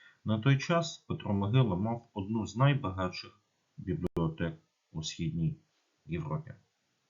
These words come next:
Реформи митрополита Петра Могили та зміцнення православної церкви. На посаді митрополита Петро Могила упорядкував церковне управління,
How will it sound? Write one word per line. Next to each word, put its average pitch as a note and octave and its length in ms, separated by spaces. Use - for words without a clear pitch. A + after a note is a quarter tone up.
Реформи A#2 480
митрополита E2 640
Петра - 240
Могили G#2 480
та D3 420
зміцнення G2+ 880
православної D#2+ 920
церкви. - 420
На A2 160
посаді C3+ 360
митрополита B2+ 840
Петро - 260
Могила B2 640
упорядкував G#2 800
церковне F#2 840
управління, F2 600